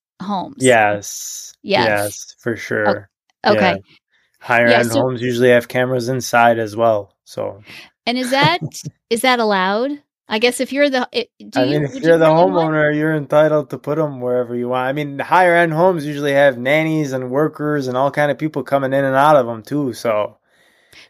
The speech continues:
Speaker 1: But
Speaker 2: a lot of
Speaker 1: don't you
Speaker 2: people like
Speaker 1: have
Speaker 2: to keep an
Speaker 1: to
Speaker 2: eye on things.
Speaker 1: don't you have to inform people coming into your home that you have cameras?
Speaker 2: Sure, sure.
Speaker 1: <laughs>
Speaker 2: I mean, a lot of cameras come with, like, a decal, like,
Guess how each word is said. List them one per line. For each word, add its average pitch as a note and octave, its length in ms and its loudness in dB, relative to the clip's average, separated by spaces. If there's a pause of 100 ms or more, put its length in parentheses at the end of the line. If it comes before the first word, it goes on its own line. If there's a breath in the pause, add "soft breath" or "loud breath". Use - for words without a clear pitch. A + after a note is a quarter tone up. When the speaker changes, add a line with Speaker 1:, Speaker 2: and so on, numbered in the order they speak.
(140)
Speaker 1:
But A#3+ 100 -2
Speaker 2:
a - 40 2
lot B3+ 60 6
of - 40 6
Speaker 1:
don't - 140 0
you G4+ 60 4
Speaker 2:
people C#4+ 120 0
like D4 120 4
Speaker 1:
have - 100 -2
Speaker 2:
to B3 60 -10
keep B3 220 -4
an B2+ 60 0
Speaker 1:
to A#2+ 60 0
Speaker 2:
eye B2 160 0
on A2+ 140 -2
things. G#2+ 560 -14 (120)
Speaker 1:
don't B3 260 2
you C#4+ 140 0
have B3+ 280 0
to B3 180 -2
inform A3+ 500 0
people B3 260 0
coming A#3 320 -2
into A#3 260 2
your A3+ 200 0
home B3+ 480 0
that A#3 140 2
you A3+ 140 -4
have A#3+ 300 0
cameras? F#3 580 -4 (1000)
Speaker 2:
Sure, G3+ 880 2 (160)
sure. F3 440 4 (120)
Speaker 1:
<laughs> - 120 -8
Speaker 2:
I E3 340 6
mean, F3+ 240 -2
a D#3 80 0
lot F3+ 200 6
of F#3 120 2
cameras F3+ 380 0
come D#3+ 220 -4
with, E3 140 -4
like, C#3+ 160 -2
a C#3 80 -2
decal, C3 600 0
like, A#2+ 380 -4